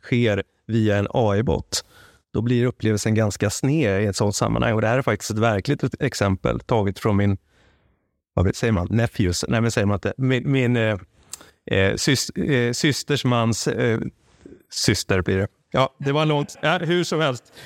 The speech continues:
Eh, eh, där hon, eh, förväntade sig att ha en första intervju givetvis med en vanlig person.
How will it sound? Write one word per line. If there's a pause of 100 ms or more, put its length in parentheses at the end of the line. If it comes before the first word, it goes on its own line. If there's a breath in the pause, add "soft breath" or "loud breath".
(320 loud breath)
Eh,
eh, (540)
där
hon,
eh, (200)
förväntade
sig
att
ha
en
första
intervju
givetvis
med
en
vanlig
person.